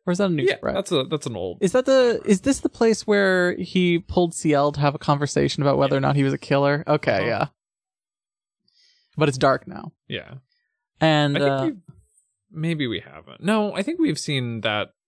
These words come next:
Speaker 2: that, like, that specific background in the
Speaker 1: Uh-huh.
Speaker 2: dark,
Speaker 1: Uh-huh.
Speaker 2: um, before. But I could be wrong.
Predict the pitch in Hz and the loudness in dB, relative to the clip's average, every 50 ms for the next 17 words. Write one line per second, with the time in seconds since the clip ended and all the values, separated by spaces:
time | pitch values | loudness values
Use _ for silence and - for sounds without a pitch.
0 | _ _ _ - - 107 98 101 95 - - 120 110 107 123 120 - 123 123 - | _ _ _ -6 -6 -4 -4 -6 -8 -8 -8 -8 -8 -10 -10 -8 -6 -6 -6 -6
1 | - 117 113 - - - 151 147 131 110 117 110 107 107 - 113 104 101 101 110 | -8 -10 -10 -8 -6 -4 -2 -2 -2 -2 -2 -4 -6 -6 -6 -8 -8 -8 -8 -8
2 | 104 147 143 139 127 123 113 107 107 98 98 98 - _ - - _ _ _ _ | -4 -4 -2 -2 -2 0 0 0 2 2 0 -2 -4 _ -14 -20 _ _ _ _
3 | - 139 147 151 - - 143 - _ _ _ _ _ _ - 92 87 76 62 - | -2 0 2 2 2 0 -2 -6 _ _ _ _ _ _ -14 -12 -12 -12 -14 -16
4 | - - - - 127 123 _ - 113 - - - - - - 147 - _ _ _ | -16 -18 -20 -20 -20 -20 _ -18 -18 -18 -16 -18 -20 -20 -20 -20 -20 _ _ _
5 | _ - - 50 - - - - - - 135 - - - _ - 160 | _ -20 -20 -20 -20 -18 -14 -14 -14 -14 -16 -20 -20 -20 _ -20 -20